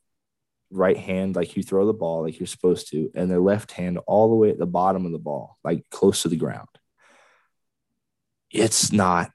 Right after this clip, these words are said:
how you do it. Like, that's, that's probably the worst way you can throw a spiral, because your left hand has to literally fight your right hand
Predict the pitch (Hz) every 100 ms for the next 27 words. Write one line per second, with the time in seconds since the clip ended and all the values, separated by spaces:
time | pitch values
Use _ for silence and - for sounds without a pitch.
0 | _ _ _ - 92 85 82 87 87 80
1 | - 80 - 92 - - - _ _ 98
2 | 90 - - 104 101 101 95 92 95 98
3 | - 101 95 87 82 87 - 82 85 85
4 | 80 - 82 80 73 - - 87 - 80
5 | - - 92 90 113 131 - 90 85 87
6 | 87 - 82 92 110 107 85 - - -
7 | 95 120 107 110 95 92 - 101 - 67
8 | -